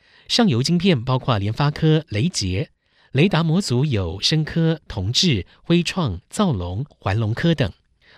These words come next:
网通厂启基、明泰等都有跨足。随着电动车、自驾车发展快速，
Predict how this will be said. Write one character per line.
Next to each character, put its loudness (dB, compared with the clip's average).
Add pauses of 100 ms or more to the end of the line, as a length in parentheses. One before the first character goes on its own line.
网 0
通 2
厂 -4
启 0
基、 0
明 -2
泰 0
等 -4 (200)
都 2
有 0
跨 -4
足。 -8 (1900)
随 2
着 2
电 0
动 2
车、 2
自 0
驾 0
车 2
发 0
展 -2
快 -2
速， -2